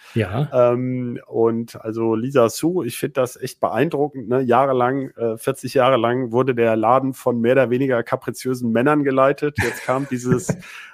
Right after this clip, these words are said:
Speaker 2: Arbeitsmonster aus Taiwan, die,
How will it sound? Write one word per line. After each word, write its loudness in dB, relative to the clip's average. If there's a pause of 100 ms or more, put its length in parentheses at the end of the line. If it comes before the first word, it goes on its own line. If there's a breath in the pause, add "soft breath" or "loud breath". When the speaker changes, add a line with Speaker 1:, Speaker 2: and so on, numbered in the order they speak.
(120)
Speaker 2:
Arbeitsmonster 2
aus -2
Taiwan, 2
die, -4